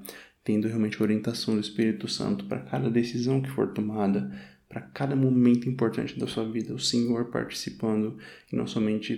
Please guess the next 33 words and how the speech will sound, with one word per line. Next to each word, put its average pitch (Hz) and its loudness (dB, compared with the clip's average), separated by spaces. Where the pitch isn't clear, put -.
tratando, 110 -2
talvez, 127 -2
como 123 -2
uma 98 -4
consequência, 107 -2
se - -4
não 110 0
for 113 0
do 113 2
jeito 120 -2
que 110 0
você - -2
gostaria, 107 0
para 110 -2
poder 101 -2
te - -8
ajudar, 110 2
porque - 0
não 117 2
tem 110 0
nada 107 2
de 110 0
mal, 107 2
isso - -4
é - -4
super 117 -2
importante 110 -2
realmente, 104 0
né? 107 0
Recorrer 120 0
ao 110 4
Senhor 110 2
realmente, 104 4